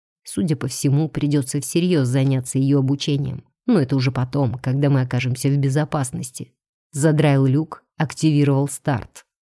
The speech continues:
Капсула заскользила вдоль креплений, навстречу медленно открывающемуся аварийному шлюзу.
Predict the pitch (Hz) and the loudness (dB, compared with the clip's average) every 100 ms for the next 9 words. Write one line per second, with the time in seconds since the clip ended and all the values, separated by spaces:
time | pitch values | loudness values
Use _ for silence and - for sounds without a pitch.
0 | _ _ - 127 - 170 165 160 156 - | _ _ -4 -4 -2 0 2 2 0 0
1 | 160 156 196 165 147 156 143 135 143 160 | 0 2 2 2 2 0 0 -2 -2 0
2 | 202 190 160 - _ _ 165 160 139 165 | 0 0 -2 -8 _ _ 0 0 0 -2
3 | 214 - 180 160 160 165 196 190 156 139 | -2 -2 -2 2 4 4 4 2 2 0
4 | 127 147 139 139 143 - 156 156 - 143 | -2 0 2 2 0 -2 -6 -6 -4 0
5 | 139 135 131 131 127 127 - 139 127 113 | 2 2 2 2 2 0 -2 -2 -2 -6
6 | - | -12